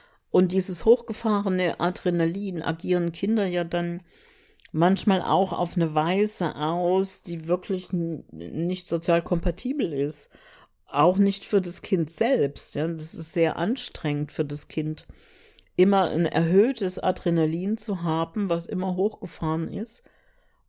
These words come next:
weil es keine Sicherheit fühlt und sich nicht entspannen kann.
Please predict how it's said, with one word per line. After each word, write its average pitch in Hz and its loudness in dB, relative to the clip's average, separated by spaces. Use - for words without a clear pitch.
weil 156 6
es 156 -2
keine 170 0
Sicherheit 202 -4
fühlt 214 -2
und 170 -4
sich 170 -8
nicht 170 -6
entspannen 170 -6
kann. 147 -8